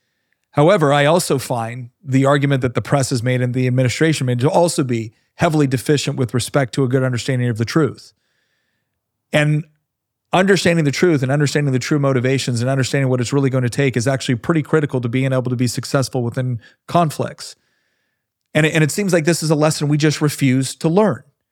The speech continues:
And both sides have been guilty of it. But the thing that is especially frustrating right here, and, and maybe,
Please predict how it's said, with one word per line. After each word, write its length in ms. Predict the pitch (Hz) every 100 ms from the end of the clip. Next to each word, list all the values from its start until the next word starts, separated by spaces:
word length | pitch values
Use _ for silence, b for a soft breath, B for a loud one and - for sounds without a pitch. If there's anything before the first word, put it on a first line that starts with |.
| _ _ _ _ -
And 100 | 165
both 200 | 208 233
sides 260 | 208 208
have 80 | 196
been 140 | 175 123
guilty 360 | 135 156 190
of 120 | -
it. 160 | - - _ _ _ _ _ _ _ _ _ -
But 140 | 165
the 80 | 170
thing 180 | 208 202
that 80 | 196
is 100 | 160
especially 480 | 147 - 196 - 190
frustrating 480 | - 165 - 156 147
right 220 | 143 120
here, 360 | 135 120 117 180
and, 160 | 180
and 220 | 180 170
maybe, 540 | 175 233 240 233 214